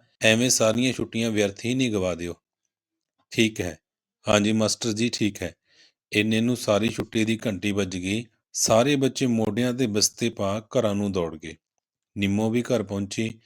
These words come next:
ਤੇ ਉੱਚੀ-ਉੱਚੀ ਆਵਾਜ਼ਾਂ ਮਾਰਨ ਲੱਗੀ, "ਮੰਮੀ, ਮੰਮੀ।" ਸ਼ਿਮਲੋ ਨੇ ਅੱਗੋਂ ਆਵਾਜ਼ ਦਿੱਤੀ, "ਆਉਣੀ ਆ, ਜ਼ੁਬਾਨ ਵੀ ਮੂੰਹ 'ਚ ਪਾ ਲਿਆ ਕਰ,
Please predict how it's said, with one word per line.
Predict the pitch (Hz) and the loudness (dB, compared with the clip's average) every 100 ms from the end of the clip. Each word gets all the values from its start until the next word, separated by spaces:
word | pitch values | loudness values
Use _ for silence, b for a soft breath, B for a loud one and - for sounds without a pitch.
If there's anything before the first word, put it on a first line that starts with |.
| b b b - | b b b -6
ਤੇ | - | -2
ਉੱਚੀ-ਉੱਚੀ | 131 - 151 135 - 135 | -2 0 2 2 2 0
ਆਵਾਜ਼ਾਂ | 117 104 95 98 | 2 0 0 -2
ਮਾਰਨ | 95 85 82 | 0 -2 -4
ਲੱਗੀ, | 82 80 87 - _ - | -12 -14 -18 -20 _ -10
"ਮੰਮੀ, | 92 95 98 127 135 _ _ _ _ - | -6 -2 -2 -2 -6 _ _ _ _ -10
ਮੰਮੀ।" | 98 95 98 110 135 - _ _ _ _ | -6 -2 0 0 -2 -6 _ _ _ _
ਸ਼ਿਮਲੋ | - - 120 135 147 | -4 0 4 4 4
ਨੇ | 143 | 4
ਅੱਗੋਂ | 127 127 | 4 2
ਆਵਾਜ਼ | 117 110 113 | 4 4 4
ਦਿੱਤੀ, | 104 101 - 98 123 - _ _ _ - | 0 -6 -4 -4 -4 -8 _ _ _ 0
"ਆਉਣੀ | 110 110 113 | 2 2 2
ਆ, | 98 82 _ _ 98 | 0 -4 _ _ -4
ਜ਼ੁਬਾਨ | 101 101 104 110 | 0 2 4 2
ਵੀ | 113 123 | 2 0
ਮੂੰਹ | 117 117 | 0 -2
'ਚ | 113 | -4
ਪਾ | - 101 | -4 -4
ਲਿਆ | 90 90 | -2 -4
ਕਰ, | 87 87 | -6 -14